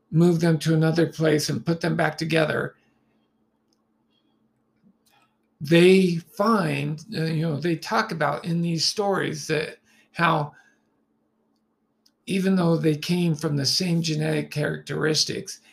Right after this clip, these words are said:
and they have the same, uh, experiences,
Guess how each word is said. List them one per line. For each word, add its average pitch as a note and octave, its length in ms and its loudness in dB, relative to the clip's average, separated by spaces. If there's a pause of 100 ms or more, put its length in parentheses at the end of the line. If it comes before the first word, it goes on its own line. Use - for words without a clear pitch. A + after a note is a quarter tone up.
(140)
and C#3+ 180 -2
they C3+ 80 -2
have D3 320 -2
the C#3+ 120 -6
same, D#3 640 -2 (920)
uh, C3+ 280 -4
experiences, C3+ 960 -2